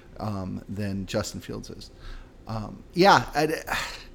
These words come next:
I wonder whether they think that this off-, that the pass game will click,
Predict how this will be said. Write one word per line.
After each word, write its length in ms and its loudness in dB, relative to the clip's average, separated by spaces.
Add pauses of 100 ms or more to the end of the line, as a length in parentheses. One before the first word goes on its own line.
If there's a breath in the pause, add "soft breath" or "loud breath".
(1000 loud breath)
I 100 8
wonder 340 10
whether 240 10
they 180 8
think 320 2
that 160 4
this 160 4
off-, 300 8
that 120 -2
the 60 2
pass 280 8
game 200 2
will 160 4
click, 520 0